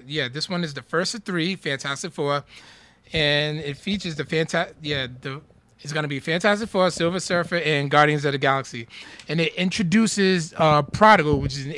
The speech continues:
who's an alien who, um, is an alien being who has crashed into the Savage Land,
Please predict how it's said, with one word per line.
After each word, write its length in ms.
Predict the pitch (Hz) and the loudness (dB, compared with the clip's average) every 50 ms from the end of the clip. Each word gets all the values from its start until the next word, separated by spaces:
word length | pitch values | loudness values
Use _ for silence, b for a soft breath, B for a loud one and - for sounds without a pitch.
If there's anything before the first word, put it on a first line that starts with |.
| 131 - | -10 -10
who's 220 | - 175 156 147 139 | -8 -6 -6 -4 -4
an 80 | 139 135 | -4 -2
alien 600 | - 165 185 190 175 165 151 151 147 147 151 143 B B B B B B B B B B B | 2 2 4 4 2 0 0 0 -2 -2 -4 -6 B B B B B B B B B B B
who, 300 | - 170 165 151 147 147 | -8 -4 -2 0 2 2
um, 420 | 143 139 135 135 135 135 131 127 120 _ _ _ _ _ - | 2 4 2 2 0 -2 -6 -8 -12 _ _ _ _ _ -12
is 160 | 147 139 135 | -10 -8 -6
an 60 | 143 | 0
alien 320 | 143 139 160 185 196 190 185 | 4 6 6 6 6 4 2
being 260 | 170 180 175 170 165 | 2 2 2 2 0
who 140 | 147 135 143 139 | 0 0 0 0
has 120 | 131 127 | -2 -2
crashed 500 | - - - 185 185 180 170 165 - - | -4 -2 4 8 8 8 8 8 4 0
into 260 | - - 190 170 - 165 | -2 -2 -2 0 0 -2
the 80 | 151 | -2
Savage 500 | 135 - - - 202 214 220 190 160 131 - | -2 0 6 8 10 10 10 8 4 0 -2
Land, 340 | 139 135 131 131 135 139 | -2 0 0 0 -2 -2